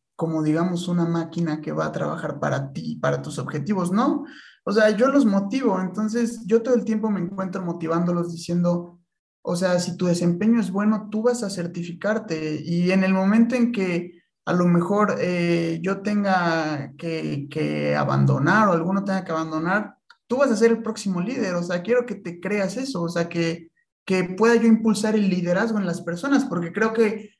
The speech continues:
si algo necesita México es líderes, y creo que cualquier, en cualquier lugar, eh, necesitamos líderes, y eso es lo que también me siento comprometido con mi equipo, de impulsar su crecimiento también, ¿no?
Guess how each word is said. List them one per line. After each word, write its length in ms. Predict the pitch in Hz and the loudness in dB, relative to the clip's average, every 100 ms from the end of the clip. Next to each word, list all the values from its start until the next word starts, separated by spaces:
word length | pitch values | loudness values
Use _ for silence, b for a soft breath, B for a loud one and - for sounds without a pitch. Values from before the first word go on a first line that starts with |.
| _ | _
si 240 | - - 202 | -6 0 4
algo 260 | 247 240 | 6 6
necesita 500 | 214 175 170 175 175 | 4 4 0 0 0
México 440 | 170 160 165 - 208 | 0 0 -4 -4 -4
es 120 | 165 | 0
líderes, 600 | 208 240 170 165 - - - | 0 0 0 -4 -8 -12 -10
y 120 | 170 | -2
creo 140 | 202 | 0
que 140 | 208 170 | 2 0
cualquier, 580 | 156 151 196 190 185 | -4 -4 -2 -2 -2
en 120 | 170 160 | -6 -2
cualquier 340 | 170 175 196 | -2 -2 -2
lugar, 420 | 196 175 208 226 170 | 0 0 0 -2 -6
eh, 220 | 160 151 | -6 -4
necesitamos 580 | 156 165 - 185 180 175 | -2 -4 -2 -2 -2 -2
líderes, 600 | 180 196 175 220 - - _ _ _ _ | -2 0 0 -2 -6 -14 _ _ _ _
y 100 | 202 | 2
eso 140 | 220 226 | 4 6
es 60 | |
lo 160 | 233 220 | 4 4
que 500 | 185 165 156 143 - - _ | 0 0 0 -4 -10 -18 _
también 460 | 170 170 175 208 208 | 0 4 4 4 2
me 120 | 196 | 2
siento 320 | 196 185 185 | 2 0 0
comprometido 640 | 165 165 151 156 156 170 165 | -2 -2 -4 -4 0 0 0
con 160 | 151 | -2
mi 80 | 143 | -2
equipo, 540 | - 214 - 151 - B B _ | -2 -2 -2 -6 -8 B B _
de 140 | 156 | 2
impulsar 560 | 175 170 170 170 190 214 | 4 4 2 0 0 0
su 440 | - 240 240 - - | -2 -2 -4 -6 -6
crecimiento 680 | 165 165 160 170 170 160 | -4 -4 0 2 2 -2
también, 400 | - 156 170 151 | -6 -4 -2 -2
¿no? 260 | 151 - | -2 -6